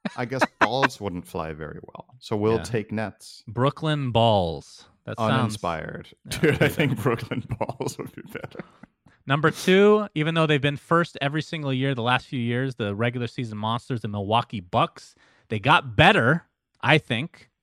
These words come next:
Speaker 2: with the addition of Jrue Holiday, but I think they're gonna take it a little less seriously in the regular season, ramp up for the playoffs.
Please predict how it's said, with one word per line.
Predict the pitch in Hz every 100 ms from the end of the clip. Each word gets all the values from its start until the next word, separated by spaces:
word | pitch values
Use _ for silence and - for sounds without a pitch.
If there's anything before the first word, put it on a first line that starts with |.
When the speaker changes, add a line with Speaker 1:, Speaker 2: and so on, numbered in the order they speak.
| _ -
Speaker 2:
with | 113
the | 117
addition | 101 120 -
of | 107
Jrue | 117 110
Holiday, | 113 110 120
but | 113 104
I |
think | - 151 -
they're | 120
gonna | 117 110
take | - 123
it | 113
a |
little | 113 117
less | 113
seriously | - 113 104 -
in | 95
the | 92
regular | 95 90 90
season, | 107 90 85 82 _ _
ramp | - 101 -
up |
for | -
the | -
playoffs. | - 117 123 -